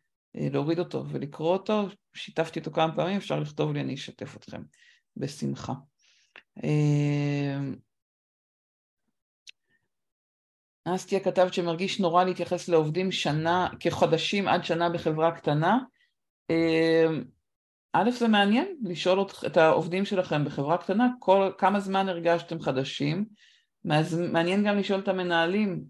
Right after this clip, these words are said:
מתי אתם מרגישים שהעובדים כבר נותנים החזר על ההשקעה, ראית שיש שם חיבור לנושא של החזר על ההשקעה, התחלתי ממנו, ולכן אני ממליצה, אה, להגדיר עבורכם, מה נכון עבורכם, זה לא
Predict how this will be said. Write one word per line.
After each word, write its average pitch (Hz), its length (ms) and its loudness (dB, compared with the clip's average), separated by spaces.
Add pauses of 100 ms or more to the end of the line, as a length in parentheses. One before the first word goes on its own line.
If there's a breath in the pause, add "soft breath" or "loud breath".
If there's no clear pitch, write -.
מתי 151 300 0
אתם 190 140 -2
מרגישים 170 520 -2
שהעובדים 160 560 0
כבר 165 400 4 (400 soft breath)
נותנים 165 380 0
החזר 170 440 4
על 175 80 8
ההשקעה, 151 600 2 (140)
ראית 160 220 -6
שיש 160 200 0
שם 160 120 -4
חיבור 156 360 -2
לנושא 151 260 -2
של 151 160 -6
החזר 156 300 0
על 147 60 4
ההשקעה, 139 380 0
התחלתי 151 420 0
ממנו, 127 480 -2 (600 soft breath)
ולכן 151 1600 0 (280)
אני 170 200 -6
ממליצה, 170 580 -2 (540)
אה, 170 240 -2
להגדיר 165 460 2
עבורכם, 214 560 0 (100)
מה 165 160 0
נכון 185 460 0
עבורכם, 175 540 0
זה 160 140 2
לא 202 300 6